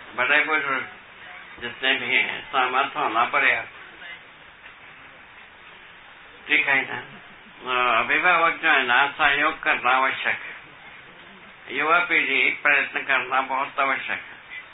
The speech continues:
अब द-, द-, ये जो बचपन है, वो पूरा अध्ययन करना जरूर है, ऐसा स्वीकार है। और पूरा अध्ययन बड़े बुजुर्ग करेंगे, ऐसा मेरा विश्वास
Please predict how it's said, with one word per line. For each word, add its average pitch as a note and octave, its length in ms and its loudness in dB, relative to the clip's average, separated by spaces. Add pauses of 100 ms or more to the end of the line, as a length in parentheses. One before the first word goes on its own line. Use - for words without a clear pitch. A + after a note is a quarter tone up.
(300)
अब A2+ 160 -6
द-, B2 260 0
द-, A#2 520 -2
ये C3+ 100 -2
जो C3 480 -2 (100)
बचपन D3+ 440 0
है, C3 340 0 (360)
वो B2 100 -4
पूरा C3+ 360 0
अध्ययन B2+ 400 0
करना A2+ 360 -2
जरूर B2 500 -2 (340)
है, C#3 120 4
ऐसा D#3 240 0
स्वीकार A#2 400 0
है। - 200 -12 (1500)
और G#2 60 0
पूरा C#3 380 2
अध्ययन D#3+ 420 2
बड़े D3 240 4
बुजुर्ग D3+ 480 -4
करेंगे, C#3+ 380 2
ऐसा C#3 360 2
मेरा C#3 260 2
विश्वास C#3+ 400 0